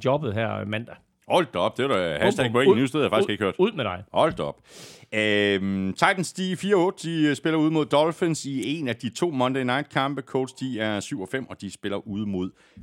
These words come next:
Speaker 2: Bengals. Og så er vi nået frem til en af rundens, øh, artige overraskelser, fordi, øh, Packers vandt nemlig over Chiefs, øh, hjemme på Lambeau Field med syvogtyve nitten.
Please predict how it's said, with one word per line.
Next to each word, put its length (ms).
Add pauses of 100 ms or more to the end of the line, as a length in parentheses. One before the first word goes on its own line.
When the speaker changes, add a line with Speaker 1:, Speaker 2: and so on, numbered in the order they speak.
(120)
Speaker 2:
Bengals. 440 (640)
Og 80
så 60
er 40
vi 80
nået 360
frem 200
til 240
en 60
af 40
rundens, 540
øh, 200
artige 640
overraskelser, 840
fordi, 500
øh, 80
Packers 380
vandt 220
nemlig 540
over 180
Chiefs, 480
øh, 140
hjemme 240
på 80
Lambeau 300
Field 360
med 180
syvogtyve 480
nitten. 480